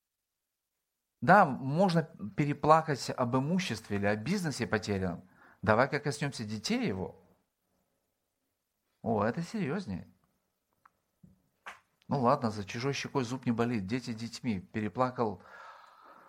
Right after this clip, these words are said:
возможно, новые появятся. Давай коснёмся лично его, чтобы он болел. И он это делает сегодня. Он говорит: "Этот человек двадцать лет назад уверовал.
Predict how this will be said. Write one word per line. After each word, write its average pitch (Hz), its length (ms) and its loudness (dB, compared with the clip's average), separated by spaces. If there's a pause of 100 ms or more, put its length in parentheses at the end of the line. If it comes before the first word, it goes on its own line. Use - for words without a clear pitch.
(400)
возможно, 135 520 2
новые 135 280 2
появятся. 101 680 -4 (460)
Давай 120 340 0
коснёмся 113 520 -4
лично 110 460 -4
его, 92 380 -8 (340)
чтобы - 460 -6
он 101 240 -2
болел. 98 520 -4 (3250)
И 117 40 -4
он 127 120 -4
это 139 180 -6
делает 120 340 -6
сегодня. 92 480 -12 (1300)
Он 107 100 -6
говорит: 101 120 -8
"Этот 120 200 -2
человек 120 300 -2
двадцать 117 260 0
лет 113 100 -6
назад 113 300 -4
уверовал. 110 500 -6